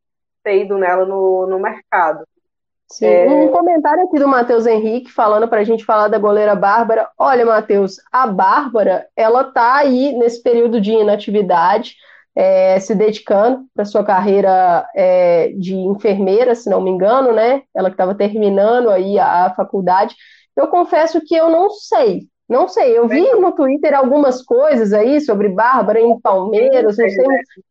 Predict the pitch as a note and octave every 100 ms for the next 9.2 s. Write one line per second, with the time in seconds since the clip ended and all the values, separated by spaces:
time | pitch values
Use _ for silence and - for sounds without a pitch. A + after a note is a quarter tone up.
0 | _ A#3 A#3+ C#4+ C#4 - - D#4+ E4 D4
1 | F4 F#4 G#4+ G4 G4+ D#5 - A3 D#4 E4
2 | C#4 D#4+ - C#4+ E4 - D4 D4 A#3 A3
3 | - A#3+ C4+ C#4 E4+ G4 D#4+ D4+ D4+ B3+
4 | B3 B3+ G#3+ A3+ C4+ D#4 C4+ C4+ B3 C4
5 | C#4+ C4+ A#3+ - A#3 D#4 C4+ C4 B3 B3+
6 | A#3 G#3 G3+ G3 A3+ A#3 A#3 A3+ G#3 G#3
7 | A3 A#3+ C#4 D4 B3 G#3 G3+ A3 A3 -
8 | G#3 G3 G3 G3+ F#3+ F#3+ F3+ F3+ G3 B3+
9 | C4